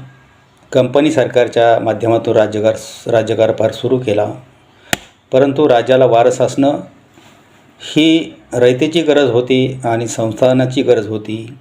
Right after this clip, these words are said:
म्हणून कागलच्या जयशिवराव घाटगे आणि राधाबाई यांच्या पोटी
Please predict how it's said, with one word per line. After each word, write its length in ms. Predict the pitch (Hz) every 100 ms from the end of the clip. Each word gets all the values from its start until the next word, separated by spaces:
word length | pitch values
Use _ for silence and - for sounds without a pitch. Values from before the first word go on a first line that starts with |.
| _ _ _ _ _ - _ 120
म्हणून 460 | 120 139 123 117 - - _ _ _ _ _ _ _ _ _ _ _ _ _ -
कागलच्या 800 | 120 131 127 139 127 131 - - 117
जयशिवराव 600 | 113 120 - 147 135 139 - - -
घाटगे 640 | 110 117 120 113 104 - - - _ _ _ _ _ _ _ _ _ _ _ _ _ -
आणि 640 | 127 135 135 127 127 - - 117
राधाबाई 600 | 117 117 135 123 107 - - - _ _ _ _ _ _ _ - _ -
यांच्या 420 | 127 123 110 120
पोटी 460 | - 120 113 127